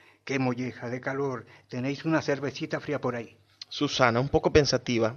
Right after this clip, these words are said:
Speaker 2: Cerveza. Ah, Benjamín, anda a buscar una cerveza de esas que están en una caja en el depósito. Sí,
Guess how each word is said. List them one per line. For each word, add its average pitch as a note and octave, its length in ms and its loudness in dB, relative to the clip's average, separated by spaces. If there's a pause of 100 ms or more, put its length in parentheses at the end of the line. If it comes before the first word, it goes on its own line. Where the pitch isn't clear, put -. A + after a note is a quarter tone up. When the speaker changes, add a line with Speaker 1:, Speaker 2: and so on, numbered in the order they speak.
(120)
Speaker 2:
Cerveza. B2 1000 4 (520)
Ah, C#3+ 400 8
Benjamín, D#3 760 6 (320)
anda G3 440 10
a A#3 40 12
buscar A#3+ 380 10
una A3+ 240 10
cerveza G#3 720 8
de F3 280 4
esas A3+ 300 0
que G3 140 4
están G3 500 8
en A3+ 140 8
una G3 300 6
caja G3 240 6
en G3+ 120 6
el F#3 100 6
depósito. C3 600 4
Sí, B2 360 0